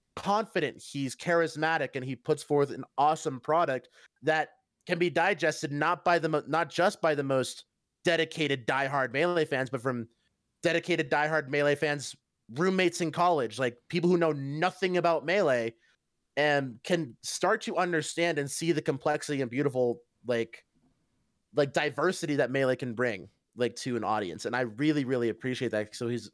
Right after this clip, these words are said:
super digestible to everyone else who could possibly ever hear what he has on the mic. So that's been a big inspiration to me. And, um, the fact that I'm hearing that and I'm getting those comparisons, it's a, it's a, a really big shout that I'm going in the right direction.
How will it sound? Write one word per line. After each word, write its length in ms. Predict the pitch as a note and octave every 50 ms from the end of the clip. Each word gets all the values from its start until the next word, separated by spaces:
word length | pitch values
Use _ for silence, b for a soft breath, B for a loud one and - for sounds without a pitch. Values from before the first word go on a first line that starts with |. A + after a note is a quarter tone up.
| _ _ -
super 400 | - - - - F3+ F3 F3+ D#3+
digestible 580 | C#3 C3 B2+ B2+ A#2 C3 C3 - - A2 G#2+ G2+
to 120 | - E2+
everyone 340 | A2 G#2+ G#2 G#2+ G#2 G2+ G2+
else 280 | G2 G2 F#2+ - - -
who 120 | G#2+ G2
could 180 | - - F2 _
possibly 460 | - A2+ G2 F#2+ - - F2 F2 E2
ever 160 | D#2 D#2 D#2
hear 180 | - - E2 F2
what 100 | D#2+ D#2+
he 80 | F2+
has 240 | G2+ F#2 E2+ - -
on 80 | C#2 D#2
the 60 | D#2+
mic. 260 | F2 G#2 G2+ F2+ -
So 280 | - - F#2 E2 E2 - _ _ _ _ _ _ _ _ _ _ _ _ _ _ _ _ -
that's 240 | C#3+ D#3 D#3+ - D#3+
been 440 | C3+ D#3+ D#3 D3+ D3 C#3+ C#3+ C3+ - -
a 80 | C#3
big 340 | A#2 - C3+ B2+ B2+ B2+ -
inspiration 580 | A#2+ B2 A#2+ - - A#2+ A2+ A2+ A#2 - A#2+ A2
to 100 | - A2+
me. 240 | A2 A2 A#2 C#3 C#3+ _ _ _ _ _ _ _ -
And, 380 | B2 B2+ B2 A#2+ A#2 A#2 A2+ A#2
um, 460 | A#2 A2+ A2+ A2 G#2+ G#2 G#2 G#2 G2 G2
the 80 | A#2
fact 220 | G#2+ A#2+ A2+ A2+ -
that 80 | A2
I'm 120 | A2+ A2+ G2+
hearing 300 | A2 A#2 A2+ A#2 A#2 G#2+
that 140 | A2 G#2+ A2
and 80 | G#2+
I'm 80 | A2 G#2+
getting 280 | A2+ G#2 G#2 G#2+ G2+ G2+
those 240 | A2+ A2+ G#2+ - -
comparisons, 960 | - G#2 F#2+ - - B2 B2 B2 A#2+ A#2+ - G#2+ G2 F#2+ G2 F#2+ - - - _
it's 260 | G2+ G#2+ G#2 - - A2+
a, 300 | G#2+ G2+ G2 F#2 F2 -
it's 220 | A#2+ B2+ - - - _ _ _ _ _ _ -
a, 240 | F#3 G3+ G3 F#3 E3+ -
a 100 | F3+ G#3
really 300 | F3 D#3+ D#3+ A3 A3+ B3+
big 220 | F#3 F3 E3+ D3+ C3+
shout 240 | - D#3+ C#3 C#3 -
that 80 | B2+ B2
I'm 60 | A#2+
going 220 | B2 A2 A2 G#2+
in 160 | G#2 G2 G2
the 60 | G2 F2
right 120 | D2+ -
direction. 440 | - A#1+ G#1+ - - - G1+ G1+ -